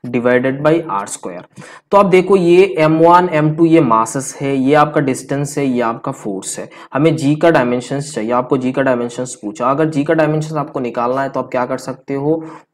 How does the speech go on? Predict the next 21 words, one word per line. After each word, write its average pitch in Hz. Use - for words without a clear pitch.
फोर्स 139
का 151
डायमेंशन 147
मल्टीप्लाइड, 139
इसमें 151
क्रॉस 151
मल्टीप्लाई 156
कर 151
लो, 156
ये 151
आर 127
उस 135
टाइप 143
पे 151
चला 139
जाएगा, 143
ये 135
आर 120
स्क्वायर 147
हो 151
गया, 180